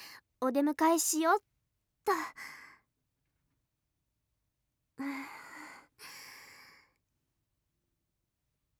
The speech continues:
誕生日、いっぱいくれた勇気のお礼。うん。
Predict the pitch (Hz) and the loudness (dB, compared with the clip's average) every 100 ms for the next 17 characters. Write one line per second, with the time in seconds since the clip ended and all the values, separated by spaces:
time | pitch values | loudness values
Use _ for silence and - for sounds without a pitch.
0 | _ _ _ _ - 247 240 247 285 277 | _ _ _ _ -12 -6 -4 -2 -2 -2
1 | 262 220 240 254 - - - _ _ _ | -4 -6 -8 -8 -14 -20 -20 _ _ _
2 | _ _ _ _ _ _ _ _ _ _ | _ _ _ _ _ _ _ _ _ _
3 | _ _ _ 262 254 _ 294 302 311 320 | _ _ _ -10 -10 _ 0 2 2 0
4 | 330 - 330 320 392 - 349 254 208 202 | 0 2 2 6 4 4 -2 -2 -4 -6
5 | 214 240 269 285 - _ _ _ _ _ | -6 -4 -4 -6 -12 _ _ _ _ _
6 | _ _ _ _ _ _ _ _ _ _ | _ _ _ _ _ _ _ _ _ _
7 | _ _ _ _ _ _ _ _ _ - | _ _ _ _ _ _ _ _ _ -6
8 | 359 | -6